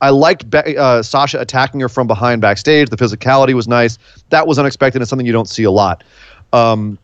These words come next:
I liked Becky's promo on Raw, where she said that,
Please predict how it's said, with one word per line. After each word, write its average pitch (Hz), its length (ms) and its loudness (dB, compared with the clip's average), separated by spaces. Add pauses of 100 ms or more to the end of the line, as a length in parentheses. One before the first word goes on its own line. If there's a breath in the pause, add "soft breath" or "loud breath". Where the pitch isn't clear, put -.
(580)
I 143 100 2
liked 160 320 2
Becky's 156 380 -2 (160)
promo 175 420 2
on 151 120 0
Raw, 143 380 0
where 110 160 -6
she 131 100 -8
said 139 360 -2
that, 123 120 -2